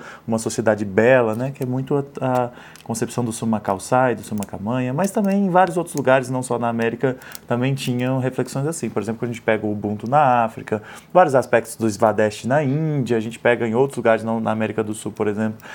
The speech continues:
pode pegar o povo Cuna no, no Panamá, pode pegar os povos de Chiapas, que depois se levantaram desde mil novecentos e noventa e quatro num, em, em locais ali de alto organização indígena coletiva, né, co-, a partir da,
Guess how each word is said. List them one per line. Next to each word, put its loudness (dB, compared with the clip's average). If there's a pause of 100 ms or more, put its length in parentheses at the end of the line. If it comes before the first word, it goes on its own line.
(180)
pode 2
pegar 4
o -2
povo 0
Cuna 0
no, -2
no -2
Panamá, 4
pode -2
pegar 4
os 0
povos 2 (320)
de 0
Chiapas, 6
que -4
depois 4
se -6
levantaram 4
desde 2
mil -2
novecentos 0
e -4
noventa 0
e 0
quatro 2 (380)
num, 0
em, 0
em -2 (180)
locais 4
ali 2
de 4
alto 6
organização 2
indígena 2
coletiva, 2
né, 2
co-, 0 (220)
a 2
partir 2
da, 6